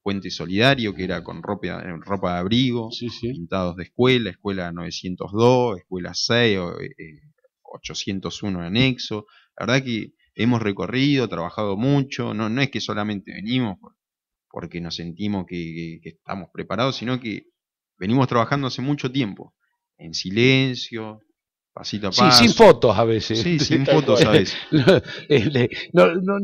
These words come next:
Speaker 2: no los figuretis como, como habitualmente
Speaker 1: No, no.
Speaker 2: pasa en la política, porque les parece que la foto es la que determina
Speaker 1: Claro.
Speaker 2: todo, eh, y
Speaker 1: Sí.
Speaker 2: si no es más el contacto gen-, cara a cara que, que otras cuestiones. ¿Se acercan los jóvenes o hay que incentivarlos a que se acerquen?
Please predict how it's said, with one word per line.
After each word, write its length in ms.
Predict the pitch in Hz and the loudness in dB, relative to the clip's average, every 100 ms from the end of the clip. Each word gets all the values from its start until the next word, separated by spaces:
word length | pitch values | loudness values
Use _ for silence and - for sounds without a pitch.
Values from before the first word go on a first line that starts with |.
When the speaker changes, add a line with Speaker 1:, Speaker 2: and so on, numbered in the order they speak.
| 202 | -2
Speaker 2:
no 220 | 196 226 | 6 8
los 200 | 233 196 | 8 6
figuretis 600 | - 175 180 208 208 196 - | 4 4 6 8 6 4 6
como, 340 | 170 156 151 | 6 8 6
como 220 | 127 175 160 | 6 6 8
habitualmente 640 | 165 175 180 175 185 170 | 6 6 6 6 6 4
Speaker 1:
No, 40 | |
no. 60 | 127 | 8
Speaker 2:
pasa 280 | 185 - 165 | 8 8 6
en 60 | |
la 100 | 156 | 6
política, 320 | 151 185 196 180 | 6 4 2 0
porque 160 | 151 139 | 0 2
les 40 | |
parece 260 | 165 180 190 | 0 0 0
que 80 | |
la 100 | 156 | 0
foto 360 | 143 196 190 170 | 2 2 4 6
es 80 | 156 | 6
la 140 | 156 | 6
que 140 | 143 139 | 4 4
determina 520 | 135 135 135 156 151 | 4 2 0 0 0
Speaker 1:
Claro. 160 | 202 | 4
Speaker 2:
todo, 240 | 185 175 - _ _ | 4 4 0 _ _
eh, 360 | 143 143 135 135 | 0 2 4 2
y 220 | 139 139 | 2 0
Speaker 1:
Sí. 80 | 127 | 0
Speaker 2:
si 80 | - | 4
no 180 | 180 175 | 6 6
es 180 | - 147 | 4 2
más 260 | 151 170 160 | 4 4 2
el 80 | |
contacto 540 | 143 143 139 160 147 135 | 0 2 6 4 6 2
gen-, 280 | - 151 - _ - - | 2 -4 -4 _ -20 4
cara 220 | 175 175 | 6 8
a 80 | - | 8
cara 300 | 180 185 135 | 6 6 6
que, 200 | 131 - - _ | 2 0 -6 _
que 100 | 143 | 4
otras 260 | 151 147 131 | 6 6 4
cuestiones. 420 | 135 135 117 104 - - - | 2 2 0 0 -12 -20 -12
¿Se 180 | - 208 | -2 2
acercan 420 | 190 269 254 233 | 2 0 -2 -2
los 100 | 180 | -2
jóvenes 580 | - 254 262 233 208 - _ _ | -2 -2 -2 -2 -2 -6 _ _
o 120 | - | 6
hay 100 | 208 | 6
que 120 | - 185 | 6 4
incentivarlos 920 | 160 - 156 139 139 117 107 98 104 | 4 4 2 0 0 2 0 -2 -4
a 80 | 95 | -4
que 120 | 104 | -4
se 120 | 107 | -2
acerquen? 540 | 110 110 92 82 82 | 0 0 0 -2 -10